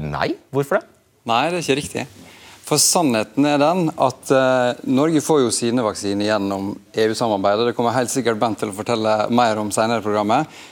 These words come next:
Speaker 2: Så er det Covax, det er noe annet. Når vi finansierte Covaxen, så gjorde vi det gjennom bistandsbudsjettet.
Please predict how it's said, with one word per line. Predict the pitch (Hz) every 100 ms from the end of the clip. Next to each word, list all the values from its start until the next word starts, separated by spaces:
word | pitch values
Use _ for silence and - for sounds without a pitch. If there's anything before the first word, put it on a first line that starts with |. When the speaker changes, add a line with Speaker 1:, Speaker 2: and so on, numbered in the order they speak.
| -
Speaker 2:
Så | 170
er | 180
det | 143
Covax, | 180 151 107 -
det | 156 160
er |
noe | 139 123 -
annet. | 117 147 98 - - _ - - -
Når | 139
vi | 180 180 -
finansierte | - 139 139 170 170 123 -
Covaxen, | - 147 107 - 135
så | 170
gjorde | 160
vi | 123
det | 135
gjennom | 120 107 101
bistandsbudsjettet. | 117 120 131 110 123 135 - 87